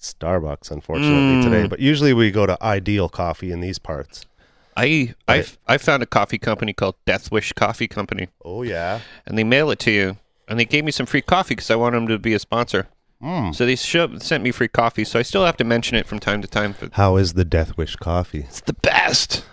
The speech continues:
Speaker 1: I bet it's incredible.
Speaker 2: It's, it's actually called the strongest coffee in the world. They've self-branded themselves to be the strongest coffee in the world. Okay, where were we?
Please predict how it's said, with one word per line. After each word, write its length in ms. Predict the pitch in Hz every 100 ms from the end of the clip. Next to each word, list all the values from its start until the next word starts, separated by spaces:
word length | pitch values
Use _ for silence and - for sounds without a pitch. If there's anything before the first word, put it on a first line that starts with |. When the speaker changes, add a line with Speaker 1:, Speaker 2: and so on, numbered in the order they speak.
| -
Speaker 1:
I 80 | 87
bet 220 | 82 95
it's 160 | 95 -
incredible. 520 | 71 - 76 85 69
Speaker 2:
It's, 200 | 135 - - -
it's 240 | 139 135
actually 340 | 170 170 - 151
called 260 | - 135
the 80 | 123
strongest 540 | - 135 127 131 127 -
coffee 340 | 113 117 120
in 100 | 110
the 60 | 107
world. 260 | 107 95
They've 180 | 101 98
self-branded 600 | - 117 - 110 101 98
themselves 420 | 101 - 90 98 -
to 60 |
be 200 | 90 - - - - - - -
the 100 | 123
strongest 440 | - 127 113 107
coffee 280 | - 87 -
in 40 | 95
the 80 | 92
world. 180 | 87 - _ - - - _ _ _ -
Okay, 100 | 107
where 180 | 117 117
were 100 |
we? 80 | 85